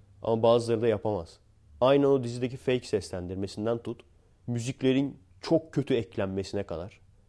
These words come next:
Yani müzik bağırıyor kulağında. Müzik nasıl olmalı normalde? Filmle birlikte iç içe geçmesi lazım.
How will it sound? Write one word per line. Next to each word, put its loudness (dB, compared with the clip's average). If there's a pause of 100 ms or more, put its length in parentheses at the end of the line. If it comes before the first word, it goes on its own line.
(140)
Yani -2
müzik -4
bağırıyor 6
kulağında. -4 (560)
Müzik -6
nasıl 4
olmalı 2
normalde? -2 (140)
Filmle 4
birlikte -2
iç -6
içe 0
geçmesi -4
lazım. -12